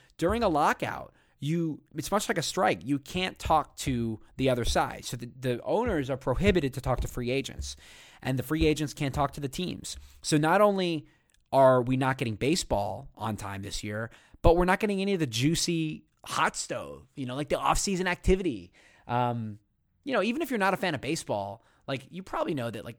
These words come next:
Max Scherzer, who was one of the best pitchers of this generation, he got signed by the Mets, and that was a huge deal, right? It's like, free agency is really exciting, so we don't get any of that.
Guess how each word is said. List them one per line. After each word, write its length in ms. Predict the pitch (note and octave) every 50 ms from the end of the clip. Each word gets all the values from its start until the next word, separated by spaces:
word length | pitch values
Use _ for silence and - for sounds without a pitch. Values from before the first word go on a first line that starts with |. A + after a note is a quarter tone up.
| - -
Max 340 | B2+ C3 B2 B2 - -
Scherzer, 540 | - - B2+ A2 A2+ A2+ G#2+ G#2 - - - _ _ _ _ _
who 60 | - C3
was 120 | A#2+ -
one 140 | - B2 B2+
of 40 | B2+
the 60 | A#2+
best 280 | G2 B2 A#2+ A#2+ - -
pitchers 300 | - - - C#3 A#2+ A#2
of 40 | A#2
this 120 | G#2+ -
generation, 400 | - B2 A#2 A#2+ B2 A#2+ A#2 B2 - -
he 100 | - E3+
got 160 | E3 G3+ G3 G3
signed 260 | - G3 F#3+ G3 F3+
by 80 | G3+
the 60 | F#3+ F#3+
Mets, 260 | G#3+ B3+ A3 - -
and 100 | - D#3
that 80 | E3
was 140 | F#3+ G#3+ G#3+
a 40 | C4
huge 380 | - - F4+ D4+ D4 C4+ - -
deal, 420 | D#4+ D4+ D4+ C#4 A3 - D#3 - - - - - - -
right? 220 | - E3 G3 A3
It's 180 | G#3+ - - -
like, 180 | G3+ F#3+ D#3+ - - _ _ _ _ _ _ _ _ _ _ _ _ _ _ _ _ - - -
free 200 | - F3 F#3 G#3+
agency 320 | G#3+ A#3 G#3+ G#3+ - A3
is 100 | G3 B2
really 160 | C3+ D#3 F3 E3+
exciting, 240 | - - F#3+ F3+
so 100 | C#3+ -
we 60 | F#3+ G#3
don't 80 | G#3
get 100 | G3+ F#3+
any 140 | F3+ F3+ E3
of 60 | C3+
that. 340 | C3 D3+ D3 B2 A2+ G#2